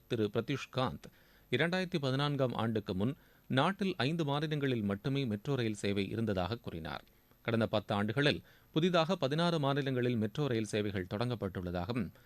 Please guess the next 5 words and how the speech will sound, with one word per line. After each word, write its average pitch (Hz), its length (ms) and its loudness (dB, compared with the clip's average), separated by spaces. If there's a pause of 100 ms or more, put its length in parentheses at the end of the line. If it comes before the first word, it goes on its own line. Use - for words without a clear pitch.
(260)
சாலை 185 340 2
மற்றும் 170 320 0
ரயில்வே 147 340 2
கட்டமைப்புகள் 120 600 -2
மேம்படுத்தப்பட்டுள்ளதாகவும் 107 1200 -4